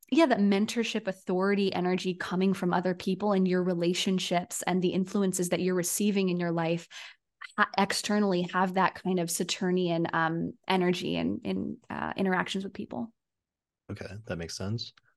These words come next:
Speaker 2: Um, this is actually fun and illustrative 'cause this actually makes me wanna go through, like, all of the planets and all of the angles,
Speaker 1: <laughs>
Speaker 2: but I, I know that would take us a long time if we, if we attempted to do that.
Speaker 1: Yeah, but there's some literal ones, like, I mean, Uranus,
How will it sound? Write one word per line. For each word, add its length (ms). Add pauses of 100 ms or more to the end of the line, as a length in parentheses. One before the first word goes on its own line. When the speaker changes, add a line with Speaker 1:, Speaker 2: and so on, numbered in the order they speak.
(120)
Speaker 2:
Um, 360 (140)
this 500
is 60
actually 260
fun 260
and 120
illustrative 640
'cause 100
this 120
actually 240
makes 220
me 60
wanna 160
go 140
through, 180
like, 140
all 180
of 80
the 80
planets 480
and 80
all 180
of 100
the 160
angles, 600
Speaker 1:
<laughs> 80
Speaker 2:
but 120
I, 240
I 40
know 160
that 140
would 120
take 220
us 320
a 100
long 320
time 260
if 120
we, 260
if 140
we 100
attempted 320
to 100
do 140
that. 180 (640)
Speaker 1:
Yeah, 460
but 220
there's 240
some 200
literal 360
ones, 280
like, 220
I 40
mean, 200
Uranus, 800